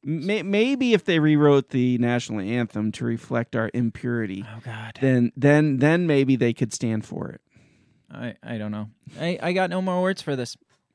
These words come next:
Speaker 2: The one thing that really I want to dig more into is the whole F B I prob-, I'm not gonna dig more into this
Speaker 1: Mm,
Speaker 2: American flag
Speaker 1: yeah,
Speaker 2: thing
Speaker 1: right.
Speaker 2: because
Speaker 1: It, it's dumb.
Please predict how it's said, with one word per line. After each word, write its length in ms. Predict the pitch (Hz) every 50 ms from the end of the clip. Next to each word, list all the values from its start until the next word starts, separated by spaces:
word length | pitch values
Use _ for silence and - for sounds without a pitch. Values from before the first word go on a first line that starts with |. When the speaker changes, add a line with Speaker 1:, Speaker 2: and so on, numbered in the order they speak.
| _ _ - _ _ _ _ _ _ -
Speaker 2:
The 80 | 156
one 180 | 165 196 214 208
thing 200 | 208 190 196 190
that 180 | 175 151 143
really 420 | 151 175 180 180 170 156 151 143 117
I 100 | 101 143
want 200 | 143 143 135 -
to 120 | - 139
dig 220 | 120 139 139 131 131
more 240 | 127 135 143 143
into 400 | 139 131 110 - 135 123 120 120
is 160 | - 101 123 -
the 80 | -
whole 220 | 110 135 127 120 117
F 160 | 113 - _
B 100 | 127 117
I 160 | 110 107 107 104
prob-, 220 | - 113 110 -
I'm 140 | - 139 208
not 140 | 330 302 196
gonna 160 | 147 135 117
dig 180 | 98 127 120 113
more 180 | 117 120 120
into 160 | 113 104 -
this 140 | - 123 113
Speaker 1:
Mm, 40 | -
Speaker 2:
American 340 | 123 120 120 110 - 113 104
flag 220 | - 123 123 117
Speaker 1:
yeah, 100 | 110 98
Speaker 2:
thing 140 | 92 120 120
Speaker 1:
right. 60 | 117 110
Speaker 2:
because 500 | 120 - 139 139 123 117 117 117 - - _ - -
Speaker 1:
It, 80 | 135 131 - -
it's 180 | 123 117 -
dumb. 260 | _ - - - -